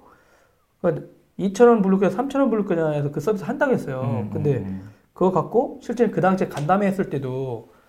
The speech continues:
Speaker 1: "어, 이게 다 국토부나 서울시하고 다 된 거냐?"라고 했는데, "긴밀히 협력하고 있고 우리 대화하고 있다." 막 이렇게 있었거든요.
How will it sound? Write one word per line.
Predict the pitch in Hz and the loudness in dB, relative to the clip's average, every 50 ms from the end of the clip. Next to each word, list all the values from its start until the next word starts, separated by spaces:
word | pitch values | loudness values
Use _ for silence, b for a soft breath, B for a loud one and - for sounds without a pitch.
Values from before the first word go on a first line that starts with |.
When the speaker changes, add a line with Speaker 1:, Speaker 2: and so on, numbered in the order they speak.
| b b b b b b b - | b b b b b b b 0
Speaker 1:
"어, | 180 | 2
이게 | 190 190 | 2 4
다 | 196 190 - | 2 2 -2
국토부나 | - - 151 - 226 220 214 185 160 143 | -2 -6 -4 0 0 2 2 2 0 0
서울시하고 | 147 254 262 247 247 233 208 180 | 0 -2 -2 0 2 2 2 2
다 | 156 160 | 0 -2
된 | - - 135 139 | -4 -4 -6 -2
거냐?"라고 | 143 170 202 214 180 156 147 143 156 | -2 2 4 4 4 4 4 2 0
했는데, | 175 170 156 156 165 214 294 - - - - - _ _ _ _ _ _ _ _ _ | 0 -2 -2 0 0 0 0 -2 -4 -14 -20 -20 _ _ _ _ _ _ _ _ _
"긴밀히 | - 214 233 277 240 240 | -4 0 0 2 2 2
협력하고 | 262 302 311 302 269 262 269 294 285 | 2 0 0 0 0 0 0 0 -4
있고 | - - - 170 156 185 190 | -4 -2 -2 -2 0 0 0
우리 | 147 147 156 - | -2 -2 -4 -2
대화하고 | - 180 214 226 226 220 254 226 | 0 2 4 4 2 2 -2 -6
있다." | 196 220 | -6 -4
막 | 226 240 | -4 -4
이렇게 | 247 240 - 285 | -4 -4 -2 -4
있었거든요. | 226 - 285 - - 190 202 269 349 - | -4 -4 -4 -2 0 0 0 0 -2 -6